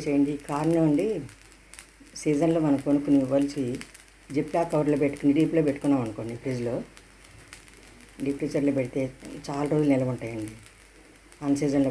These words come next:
కూడా చేసుకోవచ్చు. నేను ఇలా చేస్తానండి. మీకు ఇష్టమైతేనండి క్యాప్సికమ్ కూడా వేసుకోవచ్చు ముక్కలు కోసుకొని.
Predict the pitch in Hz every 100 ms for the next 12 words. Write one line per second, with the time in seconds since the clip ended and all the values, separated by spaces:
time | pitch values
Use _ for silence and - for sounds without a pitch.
0 | 135 143 143 123 - 117 - - - -
1 | - - - - - - - - - -
2 | - - - - 143 135 127 127 127 120
3 | - 120 117 120 - - - - - -
4 | - - - - - - - - - -
5 | - - - - - - - - - -
6 | - - - - - - - - - -
7 | - - - - - - - - - -
8 | - 156 156 147 - 175 175 147 143 143
9 | - - - _ - - - - - -
10 | - - - - - - - 165 160 -
11 | 165 156 160 143 135 135 123 165 139 -
12 | 135 120 - 131